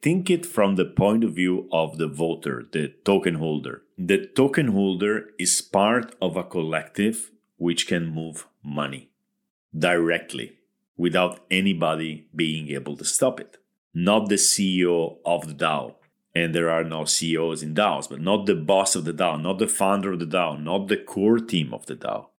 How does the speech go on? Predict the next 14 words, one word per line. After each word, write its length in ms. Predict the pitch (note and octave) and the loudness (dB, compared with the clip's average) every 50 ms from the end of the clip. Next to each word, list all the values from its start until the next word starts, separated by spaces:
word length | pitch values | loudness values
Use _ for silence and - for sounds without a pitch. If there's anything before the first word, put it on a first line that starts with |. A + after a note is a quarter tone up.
| _ _ _ _ _ _ _ | _ _ _ _ _ _ _
Whatever, 440 | - F2 F2 E2 G2+ G2+ F#2 D#2+ - | 0 0 0 0 0 -2 -2 -2 -4
ten 600 | - - - - G2+ A2+ A#2+ A#2+ A#2+ A2+ A2+ - - | -6 -6 -2 0 2 2 2 0 -2 -6 -8 -6 -2
people, 480 | - G3 - - - D#2+ D2+ C#2+ - - _ _ _ _ _ _ _ _ _ - | 0 0 0 0 0 -2 -2 -2 -4 -8 _ _ _ _ _ _ _ _ _ -4
hundred 380 | - F#2 A2 A#2 A2+ A2+ A2 A2+ | 0 2 2 2 2 2 0 0
people, 440 | G2+ F#2 D#2+ - D2+ C#2+ C2 - _ _ - | 0 -4 -4 -4 -6 -8 -8 -8 _ _ -2
ten 200 | G#2 A2+ A#2 A2+ | 0 0 2 4
thousand 320 | A#2 G#2 G#2 F#2+ G2 F2 - | 4 2 2 2 -2 -6 -6
people, 280 | F2 D#2+ - - D2 | -6 -6 -6 -6 -8
a 60 | D2+ D#2 | -8 -6
million 460 | D#2+ F2+ A2 A#2+ B2+ B2 B2 A2+ - | -2 2 2 4 4 4 2 0 0
people, 400 | A2 G2 F2+ - D2+ D2+ C#2 - - | 0 -2 -4 -2 -4 -8 -6 -4 -4
a 80 | F2+ | -6
billion 580 | E2+ E2 E2 D#2+ A#2 B2 C3 C3+ B2+ C3 B2 G2 | -6 -6 -4 2 4 6 6 6 6 4 2 2
people 500 | - G#2 G2+ - - F#2 A2+ - - | 2 0 0 0 0 -2 -4 -4 -6